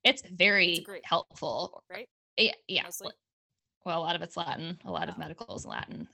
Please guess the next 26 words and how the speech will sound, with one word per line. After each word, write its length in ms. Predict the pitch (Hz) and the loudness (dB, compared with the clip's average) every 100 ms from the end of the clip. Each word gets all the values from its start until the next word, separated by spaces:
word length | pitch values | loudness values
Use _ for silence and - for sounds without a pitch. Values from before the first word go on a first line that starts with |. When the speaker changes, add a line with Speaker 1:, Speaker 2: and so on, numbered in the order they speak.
| - | -12
Speaker 1:
Um, 300 | - - - _ _ _ _ _ - | -10 -10 -14 _ _ _ _ _ -2
we 60 | 226 | 6
got 140 | 220 | 6
both. 240 | 190 175 - | 6 2 0
So 260 | - 202 | 0 4
yeah, 280 | 185 220 180 | 6 8 8
if 120 | 190 | 6
you 60 | 233 | 2
Speaker 2:
Yeah. 60 | 247 | 0
Speaker 1:
can 140 | 269 | 2
figure 300 | 226 214 220 | 4 4 8
out 160 | 202 190 | 8 6
the 100 | 175 | 2
Latin 320 | 180 185 185 | 2 2 0
root 300 | 170 175 - | -2 -4 2
word, 320 | 202 226 226 | 4 6 4
like, 180 | 185 185 | 0 -2
you 100 | 190 | -6
can 220 | - 190 | -4 0
know, 220 | 185 185 | 2 4
you're 100 | 185 | 4
like, 240 | 185 180 185 | 2 2 4
"That's 380 | 196 226 - | 6 4 2
a 180 | 214 185 | 2 2
his, 480 | 190 262 - - - - | 4 2 0 -8 -6 0
that's, 340 | 202 - - | 0 0 -14